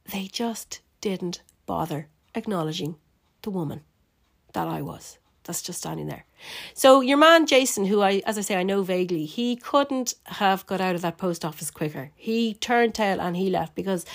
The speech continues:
no one wants to deal with the mad woman. Absolutely no one, especially if she's wearing pink glasses and looks like an,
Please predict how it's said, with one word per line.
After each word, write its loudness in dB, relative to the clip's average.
no 8
one 4
wants -4
to -10
deal 0
with -14
the -4
mad -2
woman. -8
Absolutely 0
no 0
one, -4
especially -4
if -4
she's -6
wearing 0
pink -2
glasses -2
and -4
looks -6
like -8
an, -6